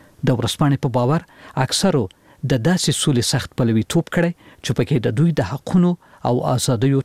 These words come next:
تضمین وشي. ورځپاڼې په دې برخه کې د کابل د یوې استازې شپږویشت کلنې زهرا جویا خبرې راخیستې دي چې وایي ښځې باید مشروطې آزادۍ ونه لري او امر بالمعروف یې باید ونه څاري. بلې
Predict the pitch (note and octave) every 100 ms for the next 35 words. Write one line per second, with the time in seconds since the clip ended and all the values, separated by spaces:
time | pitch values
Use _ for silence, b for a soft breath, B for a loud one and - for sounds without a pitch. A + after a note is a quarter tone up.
0 | E3 D3 D#3 A2+ G#2+ - D3 _ _ _
1 | _ _ _ - C3+ - D#3+ C#3 - C3
2 | A#2+ C#3+ - - D3 - B B A#2 C3
3 | C3 B2 F3 D#3 B2 C#3 C3 - D#3+ D#3
4 | E3+ C#3+ - - B2 C3 - - D3+ F3+
5 | C#3 C3 A#2 B2+ B2+ B2 A2 B2+ E3+ E3
6 | C#3 A#2 A#2+ A2+ G#2+ - - B2 A2+ -
7 | A#2+ C3 D#3 B B B - F3+ F3+ E3
8 | E3+ E3 E3 C#3+ C3 - G3+ D3 A#2+ A2+
9 | B2+ C3+ C#3+ D3+ D3+ A2 A2 A2+ _ b
10 | b b B2 A#2+ D3+ D#3 E3+ E3+ E3 D#3+
11 | E3 - D#3+ D#3 D#3 - D3 C#3+ C3 -
12 | C3 B2 - _ _ _ _ B B B
13 | B D3 F3+